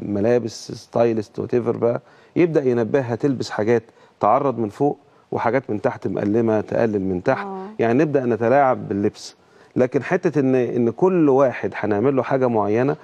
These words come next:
Speaker 2: مم.
Speaker 1: أو إن أنا جاي عايز ال-، التقنية المعينة، من الحاجات اللي بتزعلنا قوي في جراحة التجميل إن حد يقول لحضرتك: "أنا عايز كذا".
Speaker 2: مم.
Speaker 1: لا، هو أنا عندي المشكلة الفلانية، يعني أنا بتوجه لجراح التجميل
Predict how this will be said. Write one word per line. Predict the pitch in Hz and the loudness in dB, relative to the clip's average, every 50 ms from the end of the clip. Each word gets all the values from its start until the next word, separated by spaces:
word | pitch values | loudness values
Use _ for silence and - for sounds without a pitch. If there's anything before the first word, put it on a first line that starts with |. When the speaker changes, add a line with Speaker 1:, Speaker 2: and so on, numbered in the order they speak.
| - - | -8 -6
Speaker 2:
مم. | 214 196 180 - | -2 -2 0 2
Speaker 1:
أو | - 107 107 - | 2 2 2 2
إن | 120 117 123 | 2 2 2
أنا | 143 147 147 135 | 2 2 2 2
جاي | 120 135 147 143 139 127 113 | 2 2 2 4 4 2 2
عايز | 104 110 127 131 131 127 120 110 98 - - - - | 2 2 2 2 2 2 0 0 -4 -8 -12 -10 -6
ال-، | - - 107 107 101 101 - - - | -2 -2 0 0 0 -2 -4 -6 -10
التقنية | - - - 110 - 117 135 143 | -6 -4 -4 -4 0 0 0 2
المعينة، | 139 135 123 117 113 113 120 131 143 147 147 - - _ - - _ - | 2 2 2 2 2 2 2 2 2 0 -2 -4 -10 _ -20 -20 _ -6
من | 98 | -4
الحاجات | - - 117 139 156 - | -2 2 2 2 2 2
اللي | 156 127 117 | 0 0 0
بتزعلنا | 113 107 107 110 113 131 143 135 120 | 0 2 2 2 4 4 2 2 2
قوي | 135 147 131 | 2 2 2
في | 117 113 | 0 0
جراحة | 120 139 135 | 0 0 0
التجميل | - - 113 104 117 127 143 165 156 | -2 -4 -4 -2 0 2 0 0 0
إن | 139 123 117 117 | 0 -2 -2 0
حد | - 135 131 120 | -2 -2 2 2
يقول | 117 127 131 127 | 2 2 2 0
لحضرتك: | 117 - 104 104 123 131 - 151 151 - _ _ _ _ _ _ - | -2 -2 -2 -2 -2 -2 -2 -4 -6 -6 _ _ _ _ _ _ -2
"أنا | 110 127 135 127 | 0 0 0 0
عايز | 117 120 131 135 139 131 - | 0 0 0 0 0 -2 -4
كذا". | - - 110 98 92 - _ _ _ _ _ _ _ | -4 -4 -4 -4 -4 -8 _ _ _ _ _ _ _
Speaker 2:
مم. | 208 170 | 0 0
Speaker 1:
لا، | 143 - 139 | 2 2 2
هو | 143 143 139 | 2 2 2
أنا | 143 160 175 170 | 2 2 2 2
عندي | 151 165 180 156 139 | 2 0 0 0 -2
المشكلة | 120 113 104 - - 156 143 | -2 -2 -6 -4 -2 -2 -2
الفلانية، | 113 107 - 98 101 101 101 98 98 95 | -2 -4 -6 -6 -4 -4 -4 -4 -4 -4
يعني | - 107 107 110 | -2 -2 0 2
أنا | 123 135 131 | 2 2 2
بتوجه | 123 120 131 139 151 139 139 | 2 2 2 2 2 2 0
لجراح | 117 110 110 110 127 123 - | 0 0 0 0 0 -2 -2
التجميل | - - 107 101 101 110 120 139 | -4 -4 -4 -2 0 0 0 0